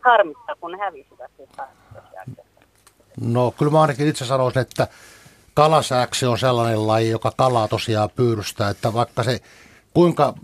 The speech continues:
Speaker 2: äh, ri-, linturikkassakin lammessa tai järvessä tai merenlahdessa saalistelee kaloja, niin en ole kyllä havainnut ollenkaan, että nämä sorsalinnut ja muut häiriintyisi millään tavalla.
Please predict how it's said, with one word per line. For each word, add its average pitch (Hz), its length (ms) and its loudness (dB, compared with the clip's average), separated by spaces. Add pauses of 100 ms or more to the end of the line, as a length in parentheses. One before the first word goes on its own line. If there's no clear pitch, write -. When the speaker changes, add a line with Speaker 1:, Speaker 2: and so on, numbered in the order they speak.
(840)
Speaker 2:
äh, - 80 -2 (220)
ri-, 147 320 0
linturikkassakin 139 1300 0
lammessa 139 440 0
tai 123 240 0
järvessä 127 380 0
tai 127 140 0
merenlahdessa 113 800 -2 (560)
saalistelee 135 720 2
kaloja, 117 500 0
niin 107 240 -6 (440)
en 160 180 4
ole 156 120 2
kyllä 151 160 2
havainnut 123 480 0
ollenkaan, 113 460 -2
että 117 180 -4
nämä 113 280 -2 (840)
sorsalinnut 131 720 0
ja 131 60 2
muut 127 260 0
häiriintyisi 120 560 0
millään 110 440 0
tavalla. 92 500 -4